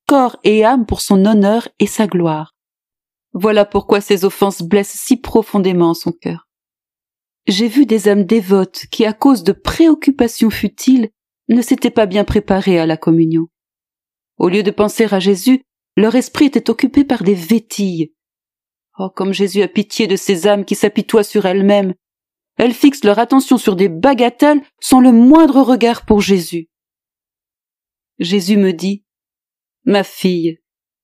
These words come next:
vois comme ces âmes m'empêchent de déverser mes grâces en elles. » Je ne m'arrête pas aux bagatelles, mais à l'amour avec lequel on vient à moi. Au lieu de se préoccuper des choses de l'amour, ces âmes s'attachent à des fétus de paille.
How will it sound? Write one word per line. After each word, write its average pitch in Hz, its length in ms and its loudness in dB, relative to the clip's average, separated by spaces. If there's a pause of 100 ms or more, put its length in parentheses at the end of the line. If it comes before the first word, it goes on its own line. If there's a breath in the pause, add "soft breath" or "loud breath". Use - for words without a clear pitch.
(160)
vois 214 260 0
comme 220 160 0
ces 214 300 0
âmes 202 140 2
m'empêchent 202 320 2
de 208 80 0
déverser 202 580 0
mes 196 100 2
grâces 175 400 -2
en 170 140 4
elles. » 165 320 0 (920)
Je - 120 -2
ne 247 60 6
m'arrête 269 260 2
pas 233 220 0
aux - 20 0
bagatelles, 196 640 0 (360)
mais 202 160 2
à 226 80 2
l'amour 247 380 4
avec 214 260 0
lequel 208 320 2
on 185 80 2
vient 170 240 2
à 165 80 2
moi. 156 240 -2 (880)
Au 175 100 2
lieu 190 140 0
de 196 100 2
se - 140 -4
préoccuper 247 580 0
des 196 100 0
choses 202 220 -2
de 196 80 4
l'amour, 208 400 2 (480)
ces 233 300 0
âmes 226 100 2
s'attachent 240 400 0
à 214 60 0
des 185 100 2
fétus - 560 0
de 208 80 2
paille. 151 540 -4